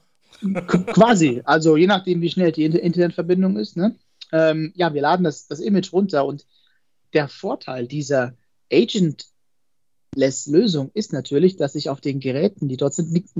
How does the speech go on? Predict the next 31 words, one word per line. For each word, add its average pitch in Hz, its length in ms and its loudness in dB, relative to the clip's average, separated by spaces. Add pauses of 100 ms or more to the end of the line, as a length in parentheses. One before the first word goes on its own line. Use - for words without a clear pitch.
(140)
nichts 185 360 2
machen 180 320 2
muss. - 180 -16
Das - 220 -18
Einzige, 120 720 0 (380)
was 185 220 -2
man 165 160 0
vor 147 200 -6
Ort 139 180 -2
machen 156 320 -6
muss, 170 500 -8
ist - 400 0 (420)
den 156 200 -2
entsprechenden 160 840 -4
Spend-Port 131 800 -4
zur 127 240 -8
Verfügung 113 360 -8
stellen. 117 260 -6
Das 107 160 -4
heißt, - 360 0 (380)
den 139 120 0
einen 180 360 6
Port 175 400 -2 (220)
oder 123 260 -8
auch 107 160 -12
mehrere, 180 540 0 (840)
wo 175 160 4
der 165 160 2
Traffic, 180 540 -6 (160)
der 170 160 2
auf 165 240 -12